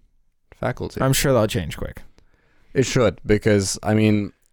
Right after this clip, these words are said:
Speaker 1: the way that some people treat their, like, their information is just ridiculous. They just throw it out, and then their accounts get hacked. Um, at the beginning of the quarter this, this year,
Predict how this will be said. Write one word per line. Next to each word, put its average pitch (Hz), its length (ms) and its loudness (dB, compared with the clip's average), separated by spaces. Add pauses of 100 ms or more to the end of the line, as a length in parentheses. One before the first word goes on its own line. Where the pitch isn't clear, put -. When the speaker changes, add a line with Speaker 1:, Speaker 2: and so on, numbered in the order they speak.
(200)
Speaker 1:
the 131 140 -2
way 135 140 2
that 165 120 2
some 139 120 -4
people 135 240 0
treat 107 400 0
their, 95 280 4
like, 87 260 -2
their 98 100 0
information 95 680 -4
is 85 120 -10
just 85 140 -10
ridiculous. 80 560 -10
They 95 120 0
just - 200 -6
throw 98 180 4
it 92 80 4
out, 90 180 2
and 87 100 -6
then 87 240 -6
their 92 160 -2
accounts 90 300 -6
get 85 140 -4
hacked. 85 280 -6 (480)
Um, 85 440 -4 (400)
at 107 80 -6
the - 80 0
beginning 120 440 2
of 101 300 -2 (160)
the 95 120 -2
quarter 95 440 2
this, - 380 -6
this - 240 -8
year, 95 380 -2